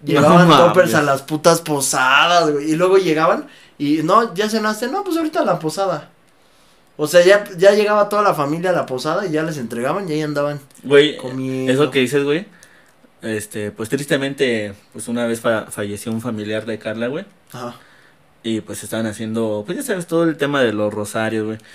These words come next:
Speaker 2: Sí.
Speaker 1: Y pues ya ves que en los rosarios, pues es, es mucho gastadera, güey. Ya es que, que, pues está aquí, en México mínimo aquí la costumbre, güey, de cuando se vela una persona,
Speaker 2: Son nueve
Speaker 1: pues
Speaker 2: días.
Speaker 1: se reparte, pues este, ajá, son nueve días en donde se,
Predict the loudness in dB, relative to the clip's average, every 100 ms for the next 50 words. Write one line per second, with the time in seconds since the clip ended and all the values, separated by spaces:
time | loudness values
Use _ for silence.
0 | -20 -8 -2 2 2 0 -4 -4 -4 -4
1 | -2 -2 -4 -6 -6 -6 -8 -8 -8 -8
2 | -8 -6 -4 -4 -4 -8 -6 -4 -4 -4
3 | -6 -6 -6 -8 -8 -10 -8 -8 -8 -10
4 | -2 2 4 2 0 -2 -2 -2 -2 -2
5 | -4 -4 -4 -4 -6 -2 -2 -2 -6 -6
6 | -2 0 0 -6 -20 -20 -10 -8 -6 -6
7 | -4 -2 2 2 2 -2 -2 -4 -4 -4
8 | -4 -8 -6 -4 -2 0 2 2 2 0
9 | 0 0 0 0 0 -6 -12 -12 -12 -12
10 | -12 -12 -10 -10 -8 0 2 4 4 2
11 | 2 -2 -4 -6 -6 -4 -4 -4 -6